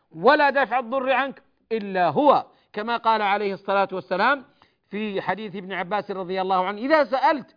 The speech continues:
فاسأل الله، وإذا استعنت فاستعن بالله، واعلم أن الأمة لو اجتمعت على أن ينفعوك بشيء لم ينفعوك إلا بشيء قد كتبه الله لك، وإن اجتمعت على أن يضروك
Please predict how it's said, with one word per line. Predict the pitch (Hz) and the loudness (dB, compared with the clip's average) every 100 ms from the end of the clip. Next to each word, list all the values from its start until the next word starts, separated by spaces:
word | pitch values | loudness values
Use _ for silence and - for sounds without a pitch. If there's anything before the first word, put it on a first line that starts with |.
| _ - | _ -8
فاسأل | 180 - 143 | -6 -6 -8
الله، | 127 120 120 101 _ - | -8 -8 -10 -14 _ 0
وإذا | 220 294 311 | 4 4 2
استعنت | - 220 254 240 | 0 -2 -2 -6
فاستعن | - 202 - 185 196 180 | -14 -16 -10 -8 -6 -8
بالله، | 175 175 | -8 -6
واعلم | 151 277 311 311 226 120 _ _ - | 0 0 2 0 -2 -8 _ _ -8
أن | 254 269 262 | -6 -4 -4
الأمة | 247 240 359 403 339 233 143 131 | -4 -4 -4 -4 -6 -6 -4 0
لو | 226 | 0
اجتمعت | 262 196 - 311 269 196 262 240 _ _ - | 0 -2 2 2 2 -4 -4 -6 _ _ -6
على | 202 269 | -4 0
أن | 277 262 | -2 -2
ينفعوك | 269 220 240 262 254 | -6 -6 -4 -4 -2
بشيء | 226 220 269 277 - _ | -4 -2 2 2 0 _
لم | 170 202 190 | -6 -4 -4
ينفعوك | 160 135 131 127 120 _ _ _ | -4 -8 -12 -12 -14 _ _ _
إلا | 254 302 285 277 | -2 0 4 4
بشيء | 247 240 269 277 - _ - | 4 0 0 0 -4 _ -8
قد | 196 - | -8 -6
كتبه | 185 - 151 143 | -12 -10 -8 -8
الله | 143 139 127 131 | -6 -4 -4 -4
لك، | 123 - _ _ | -10 -14 _ _
وإن | 254 311 311 | 0 2 0
اجتمعت | 277 - 294 269 196 170 | -2 2 2 2 -4 -6
على | - 247 | -2 0
أن | 277 285 | 0 -2
يضروك | 294 285 294 277 330 359 - | -4 -4 -4 -4 0 -2 -4